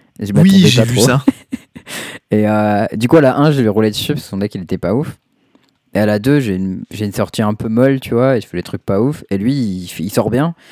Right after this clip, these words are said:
Speaker 1: Et en fait, il joue un véhicule à deux. C'est une trois trois vigilance crew un, tu vois. Je me dis, « Ouais, c'est quoi ce truc ? » Et ensuite, il dégueule sa main. Oh, il avait plein de sept nains dans son deck. Il en avait, bah, moi, il en a joué trois, donc il devait en avoir sept, je suppose.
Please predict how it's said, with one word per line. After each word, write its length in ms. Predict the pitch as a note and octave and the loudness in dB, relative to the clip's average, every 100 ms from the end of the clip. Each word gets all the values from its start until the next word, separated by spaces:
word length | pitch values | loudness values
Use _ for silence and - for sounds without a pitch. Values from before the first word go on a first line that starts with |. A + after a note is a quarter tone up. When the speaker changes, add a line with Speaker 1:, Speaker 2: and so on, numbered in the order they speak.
| - - | -14 -8
Speaker 1:
Et 40 | |
en 80 | G2+ | -2
fait, 220 | D#3+ - | -2 -2
il 60 | G2+ | -2
joue 180 | C3+ | 0
un 80 | C3 | 0
véhicule 460 | G#2 B2+ A#2+ D3 B2+ | 2 0 0 0 0
à 60 | |
deux. 280 | G2 A#2 D3+ E3+ _ _ | 2 2 2 -2 _ _
C'est 120 | - G2 | -6 -2
une 40 | |
trois 160 | - A#2+ | 2 2
trois 180 | C3+ | 2
vigilance 380 | B2+ A#2 A#2 C#3 | 2 0 0 -2
crew 200 | - B2+ | -4 -4
un, 120 | A#2 | -4
tu 100 | G2+ - | -8 -16
vois. 80 | - _ _ _ _ _ _ _ _ - | -18 _ _ _ _ _ _ _ _ -8
Je 120 | F#2+ | -2
me 100 | F#2+ | 0
dis, « 120 | G2 | 2
Ouais, 160 | A2 D3 | 2 0
c'est 120 | G2 | 0
quoi 120 | B2 | -2
ce 60 | - | -2
truc ? » 280 | C#3 - _ _ _ _ _ - | -6 -6 _ _ _ _ _ -4
Et 80 | G#2+ | -2
ensuite, 280 | - D#3+ | -2 -8
il 120 | G2 G#2+ | -10 -2
dégueule 300 | F3 F3+ E3 | 2 2 2
sa 140 | C#3+ | 2
main. 220 | C3+ G#3+ - - | 0 -2 -6 -2
Oh, 60 | D3 | 0
il 80 | |
avait 140 | G2 G2+ | 0 -2
plein 200 | - F#3 | 0 0
de 60 | |
sept 200 | - E3 | 0 -2
nains 120 | D#3 C#3+ | 0 -2
dans 100 | B2+ | -2
son 120 | A#2 | -2
deck. 280 | A#2 - _ _ _ _ - | -4 -4 _ _ _ _ -8
Il 100 | G2 | -4
en 60 | |
avait, 320 | F#2+ G2 F#2+ - | -4 -2 -4 -4
bah, 120 | G#2 | -2
moi, 120 | A#2 C#3+ | 2 2
il 60 | |
en 60 | A#2 | 0
a 80 | G#2 | -2
joué 120 | G#2+ | -4
trois, 200 | - D#3+ | -2 -2
donc 160 | A#2+ | -2
il 40 | - | -10
devait 120 | F#2 | -8
en 80 | F2+ | -8
avoir 200 | D#2+ E2+ | -8 -6
sept, 240 | C#3 - - | -6 -6 -18
je 60 | |
suppose. 240 | - A#2 | -12 -12